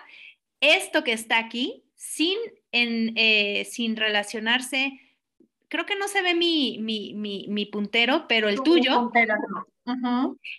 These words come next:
Speaker 1: Esta ima-, eh, eh, justo en donde tenemos la flecha que hace la, lo, lo grande, la,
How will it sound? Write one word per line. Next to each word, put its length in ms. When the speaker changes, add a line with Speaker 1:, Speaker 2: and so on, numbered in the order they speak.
Speaker 1:
Esta 360
ima-, 380
eh, 200
eh, 40
justo 360
en 80
donde 240
tenemos 380
la 160
flecha 460
que 140
hace 200
la, 360
lo, 360
lo 180
grande, 540
la, 120